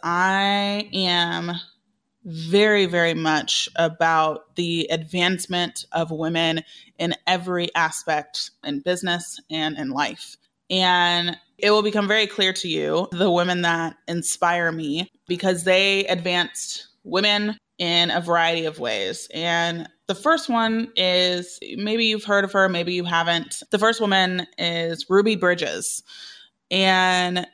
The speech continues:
Ruby Bridges is now, you know, an African-American advocate. And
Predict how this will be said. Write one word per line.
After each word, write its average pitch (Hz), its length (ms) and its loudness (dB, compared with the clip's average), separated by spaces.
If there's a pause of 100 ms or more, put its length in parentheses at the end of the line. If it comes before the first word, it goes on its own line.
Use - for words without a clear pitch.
(640)
Ruby 208 300 4
Bridges 208 640 4
is 180 180 -4
now, 190 280 2
you 185 100 0
know, 170 140 -2
an 160 260 -4
African-American 175 1160 -2 (120)
advocate. 233 480 0 (260)
And 190 760 0